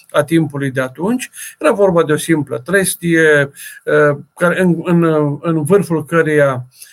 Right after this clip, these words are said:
o, o trestie mai puternică, mai robustă, trestia este destul de,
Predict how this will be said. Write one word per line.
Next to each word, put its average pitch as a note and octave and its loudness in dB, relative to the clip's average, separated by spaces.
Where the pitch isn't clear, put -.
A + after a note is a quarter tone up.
o, F3+ -6
o F#3+ -2
trestie F3+ 0
mai D3 0
puternică, F#3 -2
mai D#3 2
robustă, C#3+ -2
trestia A3 0
este A3 0
destul G#3 -4
de, F3+ 0